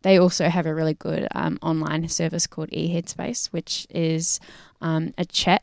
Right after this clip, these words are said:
option. So even if you're regional, if you've got access to the internet, people can access fully qualified counsellors via eHeadspace. But definitely for everybody, the G P is the first point of call.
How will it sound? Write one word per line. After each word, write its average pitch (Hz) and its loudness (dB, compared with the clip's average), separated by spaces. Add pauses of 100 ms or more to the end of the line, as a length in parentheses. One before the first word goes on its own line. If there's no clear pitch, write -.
(140)
option. 277 0
So - 0
even 165 2
if 160 -2
you're 165 -4
regional, 160 -2
if 165 -6
you've 170 -8
got 160 -2
access - -2
to 160 -2
the 160 -4
internet, 160 -4
people 165 -6
can 160 -8
access - -4
fully 160 0 (160)
qualified - -4
counsellors 165 -2
via - -4
eHeadspace. 180 -6
But - 0 (320)
definitely 196 4
for - -6
everybody, 170 0
the 175 -4
G - -6
P - -6
is 175 -4
the - -6
first - -8
point 170 -6
of 170 -8
call. 190 0